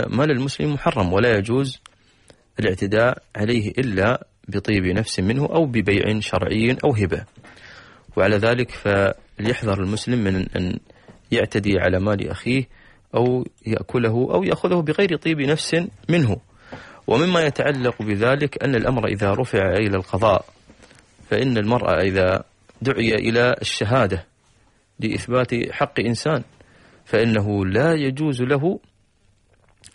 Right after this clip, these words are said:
أَنْ يَكْتُمَ هَذِهِ الشَّهَادَةِ، لِقَوْلِ اللَّهِ جَلَّ وعلا: "وَلَا تكتموا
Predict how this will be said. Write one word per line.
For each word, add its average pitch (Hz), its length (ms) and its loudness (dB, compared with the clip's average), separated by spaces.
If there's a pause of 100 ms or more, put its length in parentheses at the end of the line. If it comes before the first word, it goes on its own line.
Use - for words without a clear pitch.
أَنْ 107 100 2
يَكْتُمَ 131 380 0
هَذِهِ 120 560 0
الشَّهَادَةِ، 101 720 0
لِقَوْلِ 98 220 0
اللَّهِ 95 240 2
جَلَّ 95 280 0
وعلا: 92 280 2
"وَلَا 107 340 2
تكتموا 147 540 -4